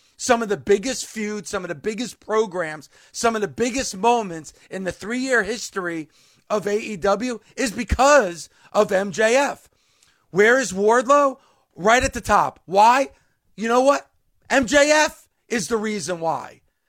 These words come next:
The best feud so far was probably involving C M Punk. And who? M J F. Who's the biggest heel in all of pro wrestling?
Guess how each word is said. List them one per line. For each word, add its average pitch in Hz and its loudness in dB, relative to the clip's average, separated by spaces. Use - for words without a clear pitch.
The 233 2
best 262 2
feud 254 -4
so 240 0
far 247 4
was 196 -4
probably 214 -2
involving 214 0
C 233 -8
M 233 0
Punk. 220 -4
And 208 0
who? 262 0
M 226 2
J 233 2
F. 285 0
Who's 220 -2
the 240 0
biggest 214 -6
heel 240 0
in 190 -4
all 208 2
of 233 -2
pro 233 2
wrestling? 240 -2